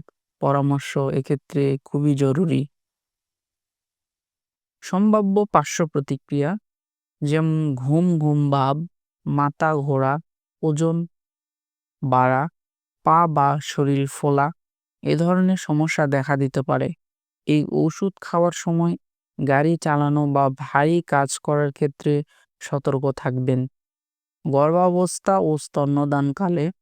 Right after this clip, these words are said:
গর্ভবতী বা বুকের দুধ খাওয়াচ্ছেন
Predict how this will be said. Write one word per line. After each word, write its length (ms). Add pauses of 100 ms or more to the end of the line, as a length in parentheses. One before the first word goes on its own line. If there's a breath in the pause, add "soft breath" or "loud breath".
(920)
গর্ভবতী 760
বা 240 (680)
বুকের 460
দুধ 260
খাওয়াচ্ছেন 600